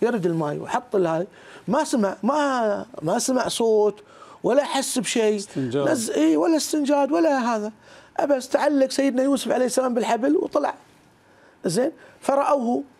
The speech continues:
Speaker 1: خذوه معاهم عبد مملوك وذهبوا به إلى مصر وهو صابر محتسب. لم يخبرهم بفعلة أبيهم. ممكن لو أخبرهم كانوا يتعاطفون معه ويرجعون حق أبوه. ممكن يصير هذا الشيء.
Speaker 2: صح.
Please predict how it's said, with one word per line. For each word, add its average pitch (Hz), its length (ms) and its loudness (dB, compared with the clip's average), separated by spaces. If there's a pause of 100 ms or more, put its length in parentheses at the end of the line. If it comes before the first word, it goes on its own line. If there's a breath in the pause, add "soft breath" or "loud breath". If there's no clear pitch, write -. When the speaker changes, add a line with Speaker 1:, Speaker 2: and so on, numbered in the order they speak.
Speaker 1:
خذوه 277 380 0
معاهم 226 400 -2
عبد 208 260 -4
مملوك 208 420 0 (440 loud breath)
وذهبوا 240 480 0
به 226 360 2
إلى 208 160 4
مصر 202 340 -2 (400 loud breath)
وهو 185 280 0
صابر 180 440 0
محتسب. 160 500 -4 (800 loud breath)
لم 214 420 -2
يخبرهم 151 800 -4 (640 soft breath)
بفعلة 190 420 0
أبيهم. 147 300 -2 (420 loud breath)
ممكن 277 300 0
لو 180 140 0
أخبرهم 214 640 -2 (300 loud breath)
كانوا 254 180 -2
يتعاطفون 247 640 -2
معه 202 280 -2 (400 loud breath)
ويرجعون 311 400 2
حق 269 80 -2
أبوه. 277 400 0 (560)
ممكن 320 300 2
يصير 220 300 2
هذا 185 80 0
الشيء. 160 260 -2
Speaker 2:
صح. - 60 -14